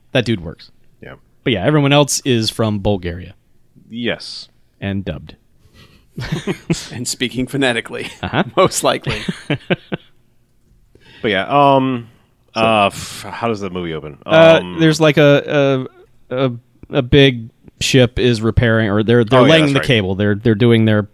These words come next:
Speaker 1: project.
Speaker 2: Yeah, they're laying
Speaker 1: They're
Speaker 2: the cable.
Speaker 1: not pipe. <laughs> They're, they're, it's, they're laying cable. They're,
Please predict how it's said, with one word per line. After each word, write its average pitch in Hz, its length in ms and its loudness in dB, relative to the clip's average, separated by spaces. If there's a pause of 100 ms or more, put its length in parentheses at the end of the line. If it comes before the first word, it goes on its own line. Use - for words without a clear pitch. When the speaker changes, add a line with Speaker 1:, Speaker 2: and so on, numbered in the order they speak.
(180)
Speaker 1:
project. 95 500 -8
Speaker 2:
Yeah, 87 260 -8
they're 80 120 -8
laying 73 160 -6
Speaker 1:
They're 98 140 -2
Speaker 2:
the 92 60 -10
cable. 92 180 -8
Speaker 1:
not 147 240 -4
pipe. 87 300 -6
<laughs> - 20 -16
They're, - 960 0
they're, - 380 -6 (340)
it's, - 360 -14 (400)
they're - 140 -4
laying 175 280 4
cable. 143 420 4
They're, 110 320 0